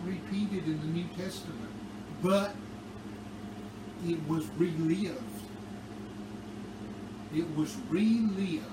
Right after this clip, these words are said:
as the restful peace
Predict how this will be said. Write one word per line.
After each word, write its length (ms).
as 220
the 100
restful 680
peace 480